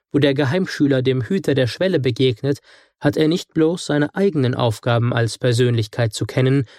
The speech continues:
sondern er muss wissentlich mitarbeiten an denen seines Volkes,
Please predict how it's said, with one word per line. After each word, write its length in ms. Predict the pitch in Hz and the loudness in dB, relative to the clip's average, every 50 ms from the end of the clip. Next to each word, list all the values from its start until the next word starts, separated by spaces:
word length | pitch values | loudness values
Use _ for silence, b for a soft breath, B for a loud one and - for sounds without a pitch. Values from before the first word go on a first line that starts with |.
| B B B B _ _ | B B B B _ _
sondern 420 | - 147 151 156 160 156 170 175 - | 0 2 2 2 2 0 0 0 0
er 140 | 151 147 139 | 0 2 2
muss 300 | 139 135 120 - - 131 | 2 0 -2 -2 -2 0
wissentlich 560 | 170 196 - - 139 120 - - 123 110 - | 0 0 0 -2 -2 -2 0 -2 -2 0 0
mitarbeiten 920 | 156 185 - - - 143 123 110 117 110 110 107 107 - - 123 127 - | -2 -2 -2 -2 -2 -2 0 2 2 0 0 0 -2 -4 -4 -4 -2 -2
an 180 | - 131 127 117 | 0 0 2 4
denen 340 | 135 131 135 139 147 151 147 | 4 2 4 2 0 0 0
seines 280 | 151 127 123 120 - | 0 0 0 -2 -4
Volkes, 560 | - - 135 120 113 104 - 123 123 - - | -4 -2 0 0 0 0 0 0 -2 -2 -4